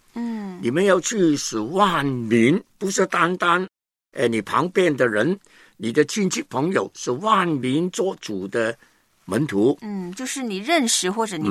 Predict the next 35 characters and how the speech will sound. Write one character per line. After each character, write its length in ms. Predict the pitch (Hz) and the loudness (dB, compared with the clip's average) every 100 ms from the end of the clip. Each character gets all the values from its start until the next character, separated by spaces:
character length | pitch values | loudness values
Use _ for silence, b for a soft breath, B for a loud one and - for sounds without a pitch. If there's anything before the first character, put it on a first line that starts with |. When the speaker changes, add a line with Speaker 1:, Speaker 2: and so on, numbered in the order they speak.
| 196 | 0
Speaker 1:
不 100 | 196 | 0
认 200 | 269 269 | 2 2
识 200 | 220 - | 0 -6
的 120 | 147 | -8
人。 180 | 101 95 | -10 -12
Speaker 2:
嗯。 40 | - _ _ _ | -14 _ _ _
“叫 260 | - 202 160 | 0 2 2
他 240 | 175 185 | 0 0
们 260 | 160 135 165 | 0 -2 -2
呢， 140 | 170 | -2
Speaker 1:
嗯。” 80 | 160 - _ _ _ _ | -4 -8 _ _ _ _
Speaker 2:
接 140 | - 220 | -2 -2
受 280 | - 185 135 | -2 -4 -4
洗 140 | - | -4
礼， 580 | 120 185 127 101 123 131 | -4 -4 -6 -6 -6 -8
加 160 | 196 156 160 | -8 -4 -2
入 180 | 170 180 | -2 -2
你 180 | 120 101 | -8 -8
的 120 | 127 | -6
教 240 | - 170 | -2 -2
会。 300 | 147 165 165 - _ _ _ _ | 0 2 0 -2 _ _ _ _
那 220 | - 92 - _ _ _ | -4 -4 -4 _ _ _
这 180 | - 220 | -2 2
样 220 | 196 185 | 2 0
子 300 | - - 104 | -2 -6 -8
呢， 200 | 139 160 151 | -4 -4 -4
我 240 | 107 104 | -8 -8
们 180 | 101 156 | -6 -2
的 100 | 151 | 0
努 280 | 120 101 110 | 0 -2 -2
力 100 | 156 | -2
是 160 | - | -2
盼 340 | 151 156 147 147 | -6 -6 -6 -2
望 260 | 147 139 | 0 0
呢， 120 | 139 | -2